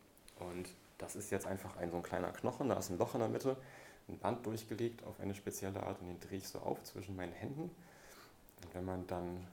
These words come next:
rhythmisch dran zieht, so ein bisschen wie einem Jojo, und alles funktioniert, dann kommt ein Brummgeräusch raus.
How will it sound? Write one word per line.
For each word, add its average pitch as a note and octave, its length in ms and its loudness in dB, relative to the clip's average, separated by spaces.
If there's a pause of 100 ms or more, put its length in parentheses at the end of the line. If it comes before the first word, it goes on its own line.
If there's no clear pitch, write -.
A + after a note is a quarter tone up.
(220)
rhythmisch G2+ 420 0
dran F2 200 -6 (100)
zieht, - 400 -4
so - 100 -4
ein F#2 60 0
bisschen G2 240 -2
wie F#2+ 40 2
einem F2+ 280 -2
Jojo, C3+ 520 2 (1080)
und F2+ 280 -4 (440)
alles - 220 -6
funktioniert, F#2+ 640 -4 (1400)
dann - 140 -10 (420)
kommt - 300 -10
ein D#2+ 180 -4 (300)
Brummgeräusch - 580 0 (100)
raus. - 300 -8